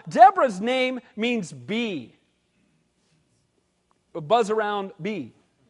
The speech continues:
That's what her name means. Now, I like this 'cause I think it describes her.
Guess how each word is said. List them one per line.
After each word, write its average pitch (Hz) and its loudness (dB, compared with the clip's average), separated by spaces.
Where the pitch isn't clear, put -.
That's 185 -2
what 262 0
her 254 0
name 262 -2
means. 240 -4
Now, 240 4
I 262 8
like 294 6
this 247 -4
'cause 240 -6
I 285 4
think 320 -4
it 277 -8
describes 277 2
her. 147 -4